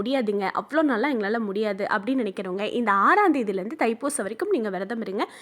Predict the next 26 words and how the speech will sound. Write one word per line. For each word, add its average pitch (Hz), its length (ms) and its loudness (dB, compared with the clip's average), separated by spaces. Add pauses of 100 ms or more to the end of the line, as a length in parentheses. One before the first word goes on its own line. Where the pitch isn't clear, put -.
(200)
எளிமையான 320 760 6
விரதங்க. 220 380 0 (200)
முருகன் 359 340 4
வந்து 247 180 2
எனக்கு 233 240 2
அதை 220 240 2
செய்யணும், 226 280 0
இதை 226 240 0
செய்யணும், 226 260 0
எனக்கு 214 240 -2
முழு 240 360 2
பட்னியா 247 140 -4
கிடக்கணும், 208 520 -2
இப்படிலாம் 233 420 -2
அவர் 254 280 0
கேட்கவே 285 460 -4
மாட்டாரு. 214 380 -2 (300)
இந்த 208 140 2
ஆறு 320 340 6
நாளும் 262 360 4
ஏதாவது 359 420 4
ஒரு 233 160 4
வேளை 233 280 2
சாப்பிடாம 226 380 0
இருங்க. 202 340 -2
இல்ல, 320 400 2